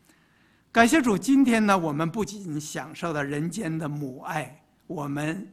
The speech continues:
也享受天上父神的爱。这位大爱，这个大爱呀，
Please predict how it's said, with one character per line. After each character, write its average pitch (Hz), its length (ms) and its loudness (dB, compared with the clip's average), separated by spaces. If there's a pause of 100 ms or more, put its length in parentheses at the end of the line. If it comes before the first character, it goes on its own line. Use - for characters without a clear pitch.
也 139 220 -10
享 131 400 -12
受 127 340 -12
天 147 280 -14
上 120 160 -16
父 208 320 -12
神 127 240 -18
的 - 200 -20
爱。 151 220 -12 (560)
这 240 160 0
位 180 200 0
大 147 220 -6 (100)
爱， 160 260 -10 (220)
这 254 120 -6
个 240 120 -8
大 - 160 -6
爱 175 240 -10
呀， 127 180 -18